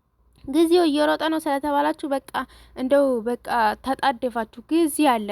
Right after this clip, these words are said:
ቀስ በሉ። አንዳንዴ በበዓል እንኳን ትንሽ ዞር በሉ፣ ዞር ቀየስ በሉ። እንዴ በቃ ትናንትና ምን አለ? ቤቱ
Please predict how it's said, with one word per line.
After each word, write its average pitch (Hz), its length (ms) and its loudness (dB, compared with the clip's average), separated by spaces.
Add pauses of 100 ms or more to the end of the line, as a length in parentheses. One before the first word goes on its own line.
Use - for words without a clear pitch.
ቀስ 285 320 -2
በሉ። 233 220 -6
አንዳንዴ 277 400 -2
በበዓል 269 520 2
እንኳን 302 340 -2 (300)
ትንሽ 277 380 -4
ዞር 269 300 0 (100)
በሉ፣ 190 240 -6
ዞር 233 360 0 (280)
ቀየስ 262 520 0
በሉ። 202 240 -2 (480)
እንዴ 320 260 2 (840)
በቃ 427 280 -2
ትናንትና 381 440 -2
ምን 427 160 -4
አለ? 466 140 0 (100)
ቤቱ 370 240 0